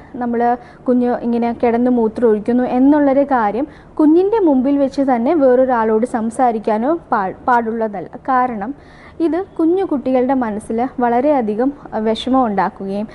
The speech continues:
അതുവഴി അവർക്ക് ഡിപ്രഷൻ, ഷൈനെസ്, പുറത്തിറങ്ങാനുള്ള ഒരു ബുദ്ധിമുട്ട്,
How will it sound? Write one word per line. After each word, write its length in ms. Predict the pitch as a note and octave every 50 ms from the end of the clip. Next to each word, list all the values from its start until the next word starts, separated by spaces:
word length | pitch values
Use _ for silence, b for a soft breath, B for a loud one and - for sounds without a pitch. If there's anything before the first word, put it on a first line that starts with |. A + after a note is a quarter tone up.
| B B B -
അതുവഴി 380 | - C4+ C#4 E4+ D#4+ D#4 C4+ C4+
അവർക്ക് 400 | C#4+ B3+ A#3 A3 A3+ A3+ - B3+
ഡിപ്രഷൻ, 680 | G#3+ G3+ G3+ - - - A#3+ A#3 A3+ - - A3 A#3 A#3
ഷൈനെസ്, 1040 | A3+ - - A#3+ A3 A3 A3 A#3 A#3+ A3 G#3 A3 A3 - - - - - - - -
പുറത്തിറങ്ങാനുള്ള 840 | C4+ C4 C4 C4 - C#4 B3+ A#3+ A#3 A#3+ B3 B3 B3 A#3+ A#3 A3+ A3+
ഒരു 120 | A3+ A3
ബുദ്ധിമുട്ട്, 680 | A3+ G#3+ G#3+ G3+ G3+ A3+ A3 A3+ G#3+ A3 - G#3+ A#3